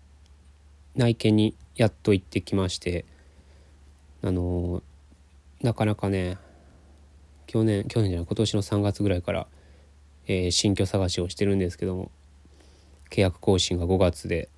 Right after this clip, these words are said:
今住んでるところの、それに間に合うように探してたけど、全然猫二匹でいいところ見つからず、で、そっからまあ休んでたんですけど、部屋探しは。で、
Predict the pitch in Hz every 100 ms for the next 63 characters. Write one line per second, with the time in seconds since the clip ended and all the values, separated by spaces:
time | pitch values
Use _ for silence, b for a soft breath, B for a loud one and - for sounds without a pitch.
0 | - 123 92 90 90 85 85 90 98 92
1 | 78 - - 110 107 110 107 107 b b
2 | b b b - 107 110 120 123 147 131
3 | 110 104 - 113 107 143 147 139 107 95
4 | 90 92 90 92 - - - - - -
5 | - - 117 - 90 87 - - 95 90
6 | 90 87 92 92 - 90 92 - - 92
7 | 87 - 87 b b b b b b b
8 | b b b b _ - - - - 107
9 | 95 98 - 107 90 85 87 - 90 87
10 | 85 85 - 92 90 90 - 90 90 104
11 | 87 - - - - - - - - -
12 | 127 131